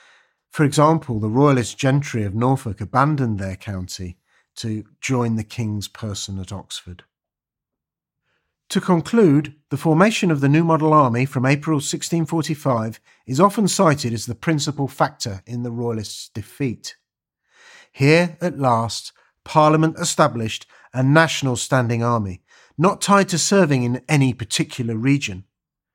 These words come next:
It became better supplied and more regularly paid than its rivals.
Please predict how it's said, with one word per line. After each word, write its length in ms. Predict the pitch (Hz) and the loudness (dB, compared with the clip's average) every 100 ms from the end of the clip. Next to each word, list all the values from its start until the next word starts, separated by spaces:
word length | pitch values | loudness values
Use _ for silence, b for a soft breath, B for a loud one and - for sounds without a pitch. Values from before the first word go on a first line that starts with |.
| b b b b b b b | b b b b b b b
It 120 | 123 | -10
became 320 | 127 135 113 | -4 -2 0
better 280 | 104 196 220 | 0 0 0
supplied 640 | 185 208 - 139 123 123 - | -2 -2 2 4 4 0 -2
and 160 | 135 | 0
more 240 | 131 135 127 | 4 4 4
regularly 600 | 127 127 147 135 135 139 | 2 2 0 0 0 0
paid 600 | 135 - 123 107 101 - - | -4 -6 -4 -4 -6 -10 -10
than 180 | 107 | -8
its 240 | 110 104 - | -8 -10 -10
rivals. 640 | 107 110 92 87 85 - | -8 -8 -10 -16 -16 -16